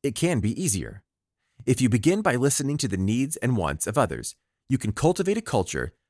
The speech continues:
that makes both employees and customers happy. Listen to customers and employees. Give everyone a voice before making final decisions. Next, keep it simple. Don't complicate things with long speeches, emails,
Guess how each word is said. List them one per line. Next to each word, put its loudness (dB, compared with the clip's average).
that -2
makes 0
both 0
employees 0
and -2
customers -2
happy. -4
Listen 2
to 0
customers 0
and 0
employees. -4
Give 4
everyone 2
a 2
voice -2
before 0
making 0
final 0
decisions. -4
Next, 0
keep -2
it 0
simple. 0
Don't 2
complicate -2
things -2
with -6
long 0
speeches, -4
emails, 0